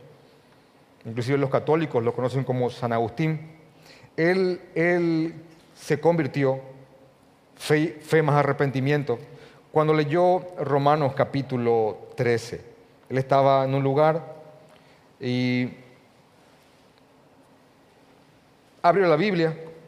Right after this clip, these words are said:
Ah, hay una historia ahí un poco, eh, no sé si es verdad o no. Él escuchó a niños diciendo, "Abre y lee, abre y lee", y él abrió la Biblia y leyó, eh, que la noche está avanzada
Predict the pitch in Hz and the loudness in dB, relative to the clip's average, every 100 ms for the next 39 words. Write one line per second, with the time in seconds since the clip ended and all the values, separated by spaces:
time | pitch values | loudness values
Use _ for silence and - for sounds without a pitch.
0 | - _ - - _ _ _ - - - | -20 _ -20 -20 _ _ _ -14 -14 -10
1 | - 156 151 127 151 135 123 123 123 123 | -4 -2 0 -2 0 2 2 2 0 -2
2 | 117 120 120 110 95 107 - - - - | -2 -2 0 0 -2 -6 -16 -20 -20 -20
3 | _ _ _ _ _ 110 113 107 98 90 | _ _ _ _ _ -6 -4 -4 -6 -10
4 | 101 123 127 160 151 123 113 120 117 147 | -12 -8 -6 -2 0 2 2 2 2 0
5 | 131 101 95 127 135 135 131 147 139 127 | 0 -2 -4 -2 -2 -4 -4 0 0 0
6 | 120 - 127 117 104 120 160 175 139 120 | -4 -4 0 0 0 -2 -2 -2 -2 -4
7 | - 151 156 135 120 - - - - 143 | -2 0 2 2 0 -4 -18 -8 2 4
8 | 147 131 123 156 151 135 135 135 127 135 | 4 2 2 4 4 4 2 2 0 2
9 | 170 147 135 131 123 139 127 143 170 143 | 2 4 4 4 4 4 4 2 0 0
10 | 127 135 123 127 147 143 - - - - | 0 0 0 2 2 2 0 -10 -18 -20
11 | - 120 117 - - - - 131 127 117 | -12 -10 -10 -14 -14 -14 -8 -4 -2 -2
12 | 113 120 117 117 127 131 127 123 - 156 | 0 2 2 2 -2 2 2 2 2 4
13 | 139 131 | 4 0